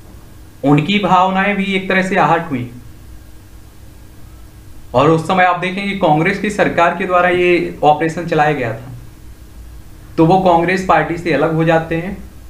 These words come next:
और वो आप देखिए कि जो कांग्रेस से इस्तीफा दे देते हैं।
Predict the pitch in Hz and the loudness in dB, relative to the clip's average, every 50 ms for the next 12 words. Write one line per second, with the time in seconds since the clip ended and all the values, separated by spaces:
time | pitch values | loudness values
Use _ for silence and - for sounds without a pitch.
0 | - - - - - - - 131 131 131 151 175 196 208 214 214 214 - 147 143 | -18 -18 -18 -16 -6 0 2 2 2 4 4 4 6 6 6 6 6 4 4 2
1 | 147 143 147 156 165 156 185 185 185 - 170 151 151 147 147 151 147 147 147 143 | 2 2 2 -2 -2 -2 -4 -6 -6 -6 -6 -2 0 2 4 6 6 6 6 6
2 | 135 135 - - - - - - - - - 147 139 131 139 147 160 165 175 175 | 4 2 -2 -6 -14 -18 -20 -20 -8 -2 2 2 4 4 4 2 2 0 0 -4
3 | - - - - - - - - - - - - - - - - - - - - | -10 -12 -16 -20 -20 -20 -20 -20 -20 -20 -20 -20 -20 -20 -20 -20 -20 -20 -20 -20
4 | - - - - - 165 160 160 160 139 123 - - 135 - - 139 131 127 131 | -20 -20 -18 -6 0 2 2 2 2 -2 -6 -4 -6 -4 0 0 0 2 0 0
5 | 131 120 113 - - - 107 107 - | -2 -2 -4 -6 -6 -8 -12 -12 -14